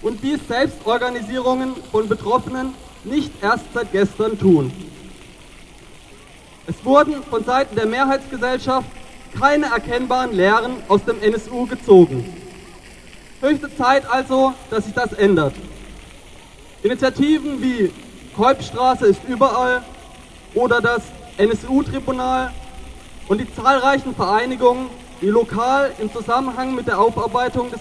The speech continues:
N S U zusammenkamen, haben vorgemacht, wie es geht. Heute wollen wir mit euch auf die Straße gehen. Denn für uns bedeutet das Ende des Prozesses nicht das Ende der Auseinandersetzung mit dem N S U und der Gesellschaft,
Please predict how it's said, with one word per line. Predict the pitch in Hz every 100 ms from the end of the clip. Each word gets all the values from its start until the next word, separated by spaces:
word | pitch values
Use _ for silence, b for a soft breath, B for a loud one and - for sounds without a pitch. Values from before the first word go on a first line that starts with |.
| -
N | 214
S | -
U | 240 262
zusammenkamen, | 226 196 185 180 160 143 131 123 - - - - -
haben | 196 226
vorgemacht, | 240 269 262 269 262 -
wie | 233
es | -
geht. | 175 151 131 - - - - - 254
Heute | 302 - 302 294
wollen | 214 269 262
wir | 269
mit | 269
euch | 247 254 240
auf | -
die | 247
Straße | 220 226 214 180
gehen. | 156 139 120 113 - - - - - - - - -
Denn | 196
für | 190
uns | 233 294 320
bedeutet | - 220 247 254
das | 247 -
Ende | 220 262 269 277 262
des | 214
Prozesses | - 214 247 254 262 269 - - - - -
nicht | 220 277 277
das | 269
Ende | 220 262 269
der | 269 233
Auseinandersetzung | 254 254 233 233 233 240 - 254 233
mit | 214
dem | 233
N | 220
S | 220 185
U | 214 190 131 - - - - - 180
und |
der | 214
Gesellschaft, | 220 196 233 254 269 262